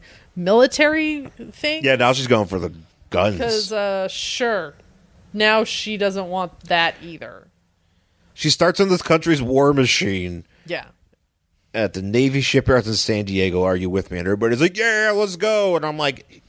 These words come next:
Speaker 2: "Oh, God."
Speaker 1: Yeah, and you're like, "Wait, but wait a second. When, when did you decide you were against these things?" <sighs> When there's
Speaker 2: America has always been irrational.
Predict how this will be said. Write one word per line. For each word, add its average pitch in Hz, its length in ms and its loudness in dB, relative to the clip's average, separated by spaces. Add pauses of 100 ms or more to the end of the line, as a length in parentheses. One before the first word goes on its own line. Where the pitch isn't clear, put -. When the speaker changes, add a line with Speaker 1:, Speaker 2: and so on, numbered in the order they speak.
(340)
Speaker 2:
"Oh, 90 260 -8
God." 95 340 -4
Speaker 1:
Yeah, 262 120 -4
and 247 120 -6
you're 254 100 2
like, 247 160 2
"Wait, 285 260 0
but 226 160 2
wait 269 260 0
a 330 60 -2
second. 202 460 -2
When, 262 380 -2
when 277 160 2
did 349 140 0
you 330 80 -2
decide 311 420 -2
you 311 80 -2
were 294 120 -2
against 339 420 -2
these 214 220 -6
things?" 147 440 -6
<sighs> - 40 -8 (640)
When 269 480 2
there's 262 180 -4
Speaker 2:
America 240 400 0
has 240 160 0
always 214 300 0
been 196 160 2
irrational. 170 600 2